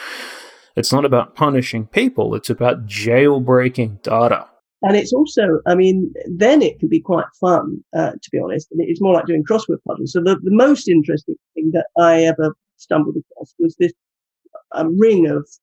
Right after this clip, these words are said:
Speaker 2: dodgy editors who were, you know, and, and I was able to sort of just show that this trio of people all published together, but all their p-,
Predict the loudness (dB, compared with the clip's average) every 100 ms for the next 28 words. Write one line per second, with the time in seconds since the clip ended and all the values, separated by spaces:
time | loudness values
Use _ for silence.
0 | _ _ _ 0 0 2 2 2 0 -4
1 | -10 0 2 4 2 -2 -10 -18 -18 -2
2 | 2 2 2 0 2 2 4 4 4 2
3 | 0 -4 -4 -2 -2 -4 -6 2 4 6
4 | 4 4 0 -4 _ _ -2 -2 -6 -8
5 | 0 2 4 2 0 0 0 0 -2 0
6 | 0 0 -4 -2 -4 -4 0 0 0 0
7 | -2 -4 _ _ _ 2 4 4 2 0